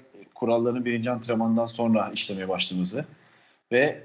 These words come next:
bütün hafta sonundaki yani hem sıralama hem sprint yarışı hem Grand Prix için tek bir antrenmandaki ayarlarla çıkılacak olması birinci antrenmanı ekstra önemli kılıyor.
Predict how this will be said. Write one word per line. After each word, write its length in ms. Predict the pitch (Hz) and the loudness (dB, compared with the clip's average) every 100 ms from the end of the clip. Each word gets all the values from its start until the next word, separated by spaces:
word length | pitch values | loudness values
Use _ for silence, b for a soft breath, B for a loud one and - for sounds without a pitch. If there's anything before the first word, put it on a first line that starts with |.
| - | -6
bütün 240 | 123 147 | -2 2
hafta 240 | 147 - 143 | 0 0 -2
sonundaki 460 | 139 120 107 98 | 0 0 0 -2
yani 160 | 95 92 | -4 0
hem 180 | 131 147 | 0 2
sıralama 480 | 151 131 113 92 90 | 2 4 2 0 -4
hem 140 | 104 127 | -6 -4
sprint 280 | 156 165 | -4 0
yarışı 300 | 175 160 165 | 2 4 2
hem 280 | 156 165 175 - - - - _ - 110 110 | 4 4 2 -4 -20 -20 -20 _ -16 -14 0
Grand 280 | 139 170 - | 2 2 4
Prix 240 | 135 123 | 2 4
için 260 | 214 226 B B B - | 4 2 B B B 2
tek 260 | 220 - | 2 4
bir 80 | 156 | 2
antrenmandaki 1160 | 117 117 110 113 104 98 98 - _ 110 - 143 | 2 0 -2 -4 -2 -6 -10 -16 _ -6 -2 2
ayarlarla 600 | 127 120 123 135 117 110 | 4 4 4 2 2 -4
çıkılacak 420 | - 110 90 98 | -8 -8 -8 -8
olması 480 | 90 95 - 156 180 b b b b b b _ - | -6 -6 -2 -4 -4 b b b b b b _ -6
birinci 360 | 127 123 131 180 | -4 -2 2 2
antrenmanı 420 | 175 160 185 226 | 4 4 2 2
ekstra 380 | 175 - 190 190 | 0 2 2 4
önemli 280 | 175 170 | 2 0
kılıyor. 300 | - 110 82 | -2 -4 -4